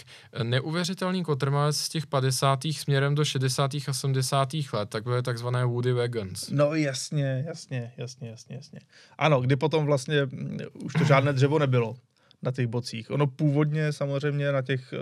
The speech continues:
Speaker 2: prapůvodních Woody Wagons, které jsou,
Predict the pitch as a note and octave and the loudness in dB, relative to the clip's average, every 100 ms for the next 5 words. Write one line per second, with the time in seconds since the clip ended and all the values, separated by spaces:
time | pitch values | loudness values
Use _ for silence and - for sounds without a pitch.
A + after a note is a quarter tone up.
0 | C3+ B2 - - C#3 - _ - C3+ C3 | -6 -6 -10 -12 -16 -18 _ 0 0 2
1 | F#3+ D#3 C3 B2 B2+ C3+ C#3+ B2 A#2+ A2+ | 2 2 2 2 2 4 4 2 -2 -4
2 | - B2 B2 C3 B2+ | -2 0 0 2 -2